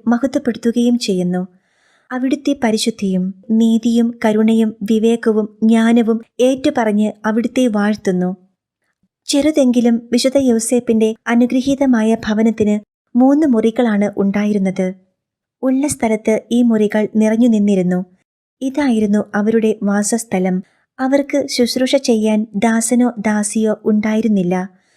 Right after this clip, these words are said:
ഒരു മുറിയിൽ വിശുദ്ധ യോസേപ്പ് തനിച്ചുറങ്ങി. അടുത്ത മുറി പണിശാലയായും പണിയായുധങ്ങൾ സൂക്ഷിക്കാനുമായി ഉപയോഗിച്ചു.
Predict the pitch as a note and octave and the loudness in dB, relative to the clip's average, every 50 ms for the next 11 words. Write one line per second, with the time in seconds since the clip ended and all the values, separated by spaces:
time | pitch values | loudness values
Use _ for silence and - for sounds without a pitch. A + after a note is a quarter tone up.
0 | _ _ _ _ _ _ - C4 C4 D4 C#4+ B3+ A#3+ A3+ A3+ A3 A3+ A3 - - | _ _ _ _ _ _ -2 0 2 2 2 2 2 2 2 2 0 0 -2 -2
1 | A3 - B3 A#3+ - B3+ A#3 A3 G#3+ G#3 - A#3+ A3+ A3+ A3+ G#3+ G#3 G#3 A3 G#3 | -2 -2 -2 0 0 2 2 2 0 0 0 -2 -2 0 0 -2 -2 -2 -2 0
2 | G#3 G#3+ G#3+ - G#3+ F#3+ F#3 F#3 F3+ F#3 F#3 F#3+ _ _ _ _ _ _ _ _ | 0 0 -2 -2 -2 -2 0 0 0 -2 -2 -4 _ _ _ _ _ _ _ _
3 | _ _ _ - - A#3 A3 A#3+ - C4+ C4 A#3+ A3 G#3+ A3 A3 - - - - | _ _ _ -8 -4 -2 -2 -2 0 2 2 2 4 2 2 0 -2 -2 -2 0
4 | G3 A3 A#3 - - B3 A#3+ A#3+ B3 A#3 A3+ G#3 G3+ G3+ G3+ G3+ G#3 G3+ - _ | 0 2 0 0 0 0 0 2 2 2 2 2 2 2 0 0 -2 -4 -8 _
5 | - C4 C4 C4+ C#4+ C#4+ B3+ A#3 A3 A3+ A3+ A#3 G#3+ A3 A3 A3 - - A#3 A3+ | -4 -2 0 2 2 2 2 2 0 0 2 0 0 0 0 -2 -2 0 0 0
6 | A3 - A#3 - B3 B3 A#3 A3 G#3 G#3 G3+ G3+ G#3 G3+ - _ _ _ - - | 0 -2 -2 0 0 0 2 2 2 2 0 0 -2 -4 -8 _ _ _ -6 -4
7 | G3+ - A#3 A3+ G#3+ F#3 G3 F3+ - - F#3+ F#3 F#3 | 0 2 2 2 2 2 0 -4 -4 -2 -4 -4 -4